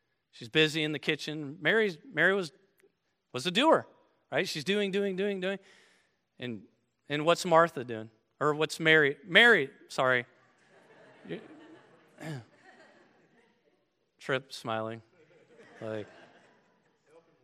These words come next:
yes. So Martha, kitchen, Mary at the feet of Jesus, right? Martha's doing, doing, doing. Mary is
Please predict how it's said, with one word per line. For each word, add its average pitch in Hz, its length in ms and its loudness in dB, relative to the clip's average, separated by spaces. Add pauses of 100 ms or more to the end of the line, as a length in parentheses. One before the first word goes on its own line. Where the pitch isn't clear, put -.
(260)
yes. 127 560 -2 (1120)
So 175 480 6 (260)
Martha, 175 680 8 (300)
kitchen, 190 520 0 (280)
Mary 151 480 4
at 135 160 2 (200)
the 139 60 -12
feet 135 300 -6
of 120 80 -14
Jesus, 117 480 -10
right? 120 260 -4 (1080)
Martha's 143 380 6
doing, 151 300 0
doing, 156 220 0
doing. 147 460 -2 (160)
Mary 143 420 2
is 120 320 -8